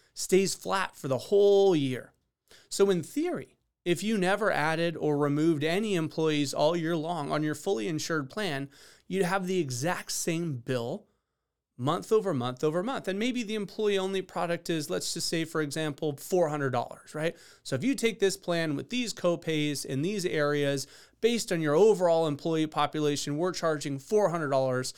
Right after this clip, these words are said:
per employee per month. Great, that makes sense. And that's your bill. That's the fully insured stuff. That's very straightforward. On the self-funded side, rather than you paying the carrier, let's say, again, in the example, four hundred dollars per employee,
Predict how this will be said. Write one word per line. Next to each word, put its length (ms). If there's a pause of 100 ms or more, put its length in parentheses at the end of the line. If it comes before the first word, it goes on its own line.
(300)
per 140
employee 380
per 160
month. 240
Great, 340
that 160
makes 220
sense. 260
And 140
that's 260
your 120
bill. 320 (420)
That's 240
the 100
fully 320
insured 440
stuff. 240
That's 180
very 360
straightforward. 600 (800)
On 100
the 100
self-funded 840
side, 460 (640)
rather 500
than 220
you 160
paying 540
the 80
carrier, 640
let's 220
say, 300
again, 280
in 100
the 120
example, 460
four 320
hundred 220
dollars 340
per 160
employee, 480